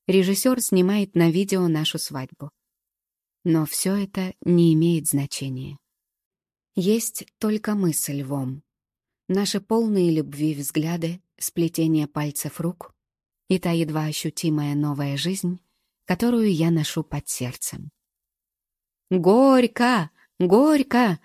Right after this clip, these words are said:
слышны крики. Сначала робкие, а потом все громче. Лев притормаживает,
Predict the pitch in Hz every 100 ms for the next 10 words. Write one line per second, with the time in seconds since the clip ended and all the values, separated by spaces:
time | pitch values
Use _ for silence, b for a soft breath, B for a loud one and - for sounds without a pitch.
0 | b b - 185 175 - 175 170 147 -
1 | 147 - _ _ - - 165 160 147 143
2 | 160 - - 165 165 _ _ - 175 180
3 | 262 254 - 180 151 131 131 - - -
4 | _ _ _ _ _ _ _ _ - 170
5 | 165 - 160 151 143 170 190 170 175 165